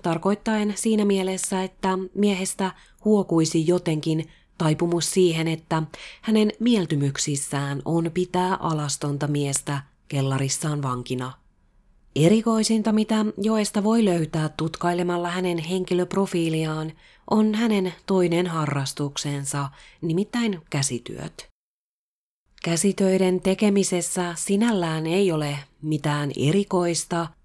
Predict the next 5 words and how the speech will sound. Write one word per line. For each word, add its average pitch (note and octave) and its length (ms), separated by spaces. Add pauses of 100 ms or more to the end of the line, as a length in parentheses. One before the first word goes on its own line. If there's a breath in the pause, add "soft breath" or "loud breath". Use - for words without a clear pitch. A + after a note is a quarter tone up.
(120)
mutta D#3+ 580
kauniiden D#3+ 580
torkkupeittojen F3 960
tekeminen F#3+ 640 (340 loud breath)
ei G3+ 420